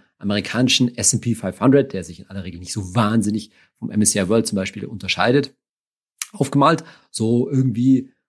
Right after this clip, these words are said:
vom September zweitausendsieben bis rein in den Früh-, ins Frühjahr zweitausendacht und haben dann den heutigen Verlauf über die letzten Monate dagegengelegt und haben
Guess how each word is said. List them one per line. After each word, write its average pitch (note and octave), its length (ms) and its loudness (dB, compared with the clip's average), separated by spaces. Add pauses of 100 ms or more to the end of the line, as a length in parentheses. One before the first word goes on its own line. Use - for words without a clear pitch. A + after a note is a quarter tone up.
vom A2 440 0
September C#3 640 0
zweitausendsieben C3+ 960 0
bis C3+ 380 0
rein C3 340 2
in A#2 100 -2
den A2 120 -4
Früh-, B2+ 420 -4
ins - 220 -12
Frühjahr B2 280 -2
zweitausendacht G#2 600 -2
und B2+ 120 -2
haben C3 80 2
dann C3 120 4
den B2 120 2
heutigen B2+ 440 2 (180)
Verlauf G#2+ 400 0
über G#2+ 80 -2
die G#2+ 60 0
letzten G#2+ 260 -2
Monate C3+ 240 4
dagegengelegt C3 480 0
und A2+ 140 -10
haben A2+ 180 -2